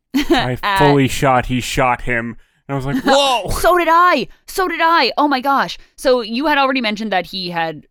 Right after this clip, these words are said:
Speaker 1: shot this warning shot at Quang, and I really thought that he shot him too, and it was kind of insane, <laughs> and I was so worried. <laughs> But so after that,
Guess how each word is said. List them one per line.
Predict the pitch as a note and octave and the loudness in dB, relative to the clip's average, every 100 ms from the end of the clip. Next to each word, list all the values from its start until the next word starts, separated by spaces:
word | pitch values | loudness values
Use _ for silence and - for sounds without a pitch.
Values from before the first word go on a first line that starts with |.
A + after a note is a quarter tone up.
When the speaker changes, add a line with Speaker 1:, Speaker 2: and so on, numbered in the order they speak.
| - | -8
Speaker 1:
shot | B3+ A#3+ | -2 0
this | A3+ G3 | -2 -6
warning | A3 G#3+ | -6 -6
shot | - G#3 G#3 - - | 0 2 2 -2 -6
at | F#3 - | -4 -4
Quang, | - A3 G#3 G3+ - - | -4 -2 -2 -4 -10 -16
and | - - | -18 -4
I | C4 | 0
really | C#4 C#4 | 0 -2
thought | C4 C4 | -2 -2
that | B3 | -2
he | A#3+ | -4
shot | A#3 C4 B3 | -4 -4 -2
him | A#3 | -4
too, | B3+ A#3+ A#3 - _ | -6 -6 -6 -10 _
and | F#3 | -12
it | D3+ | -12
was | E3+ - - | -14 -18 -12
kind | - D#4 C4+ | -2 -2 0
of | B3 | -2
insane, | B3 - B3+ A#3+ A#3 A3+ | -4 -2 -4 -2 -4 -2
<laughs> | E4+ | -2
and | D#4+ B3 | 0 0
I | C4 A3+ | 0 -2
was | G3 - | -4 -4
so | D#4 D4+ | -2 0
worried. | B3+ B3 A3+ A3 A3 - | 0 0 2 0 0 -2
<laughs> | C#4 - _ - A4 G4 D4 | -4 -6 _ -16 -16 -18 -16
But | F#3 A#3 G#3+ G3+ - _ | -2 2 2 0 -6 _
so | - C4+ A3+ G#3+ | -2 2 2 0
after | - A3 G#3+ - A3 G#3 | -2 0 -2 -2 -2 0
that, | F3 E3 D#3 | 0 0 -2